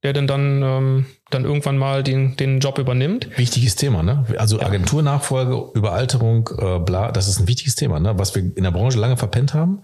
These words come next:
Speaker 1: Ja.
Speaker 2: und was viele nicht erkannt haben, aber sich einen eigenen Azubi, äh, oder Azubis oder Mitarbeiter heranzuzüchten,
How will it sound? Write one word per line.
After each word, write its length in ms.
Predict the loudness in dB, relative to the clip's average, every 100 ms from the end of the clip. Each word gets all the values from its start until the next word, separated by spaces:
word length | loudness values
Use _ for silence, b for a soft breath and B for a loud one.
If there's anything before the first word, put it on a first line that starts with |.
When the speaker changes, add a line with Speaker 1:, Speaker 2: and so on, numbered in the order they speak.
| B
Speaker 1:
Ja. 180 | -4 -4 -4
Speaker 2:
und 80 | -2
was 100 | 0
viele 160 | 2 2
nicht 100 | 2
erkannt 380 | 2 0 0
haben, 280 | 0 0 -2
aber 420 | -2 -2 0 -2 -2
sich 240 | -2 0
einen 140 | 0 0
eigenen 420 | 0 2 0 0
Azubi, 600 | -2 -2 -2 0 0 -2
äh, 180 | -2 -4
oder 480 | -2 -4 -4 -6 -10
Azubis 500 | -4 -4 0 0 0
oder 120 | 0 2
Mitarbeiter 560 | 2 2 0 0 2
heranzuzüchten, 960 | 0 0 0 2 2 0 0 2 0